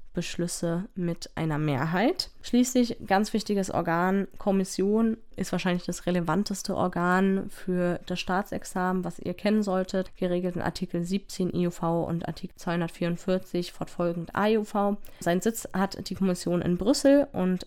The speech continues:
zusammengesetzt ist sie aus dem Präsidenten der Kommission, dem hohen Vertreter für Außen- und Sicherheitspolitik und den sogenannten Kommissaren und seine Beschlüsse fasst es mit einer Mehrheit. Wir gucken uns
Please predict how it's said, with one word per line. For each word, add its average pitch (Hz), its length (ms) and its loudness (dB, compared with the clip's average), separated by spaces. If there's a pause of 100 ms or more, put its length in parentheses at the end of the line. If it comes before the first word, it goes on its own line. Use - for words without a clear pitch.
zusammengesetzt 180 640 0
ist - 160 -8
sie - 160 -4 (140)
aus - 260 -4
dem 165 400 -4
Präsidenten 196 540 4
der 202 80 0
Kommission, 202 640 2 (320)
dem 170 320 0
hohen 196 200 4
Vertreter 175 640 0
für - 200 -6
Außen- - 260 0
und 190 100 0
Sicherheitspolitik 202 920 0 (340)
und 175 320 -4
den 170 140 0
sogenannten 160 560 -2 (100)
Kommissaren 240 1000 4 (340)
und 180 340 -2 (220)
seine - 240 -4
Beschlüsse 175 560 -4 (300)
fasst - 340 -8
es - 220 -4
mit 160 140 -4
einer 160 140 0
Mehrheit. 160 500 -2 (600)
Wir 160 100 -4
gucken - 340 -4
uns 165 400 -4